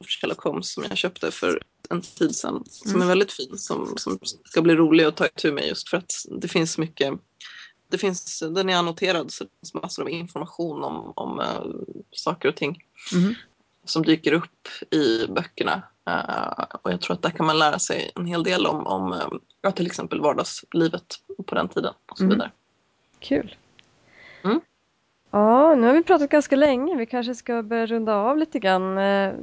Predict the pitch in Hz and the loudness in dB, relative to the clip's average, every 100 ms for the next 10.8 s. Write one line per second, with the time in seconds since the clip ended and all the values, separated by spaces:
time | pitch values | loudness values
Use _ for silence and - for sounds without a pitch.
0 | - 208 - 233 233 233 233 226 226 226 | -12 -14 -2 0 2 4 4 4 2 -2
1 | _ - - 233 233 226 220 226 208 226 | _ -2 2 6 8 8 6 2 4 6
2 | 285 247 233 226 226 220 330 _ _ _ | 6 4 4 6 4 2 -10 _ _ _
3 | _ 233 220 - 208 220 202 202 208 - | _ 0 0 2 2 4 4 4 4 4
4 | 196 196 202 180 285 - 185 - 180 185 | 2 4 2 6 4 6 4 4 0 0
5 | - 180 - - - 254 214 _ 277 320 | 2 2 0 -2 2 0 0 _ 4 4
6 | 294 233 - 294 - 165 - - 214 233 | 4 2 2 2 0 -2 -4 0 0 0
7 | 240 226 226 220 202 202 185 - 196 - | -4 -4 -2 -2 2 2 2 4 4 4
8 | 220 - - - 233 226 233 254 233 196 | -2 -6 -10 0 0 0 0 0 2 0
9 | 190 190 185 - 170 175 202 196 165 185 | 2 2 0 -4 -4 -2 -4 -4 -6 -6
10 | - 180 170 190 - 175 185 - | 0 2 2 -4 -6 -6 -6 -8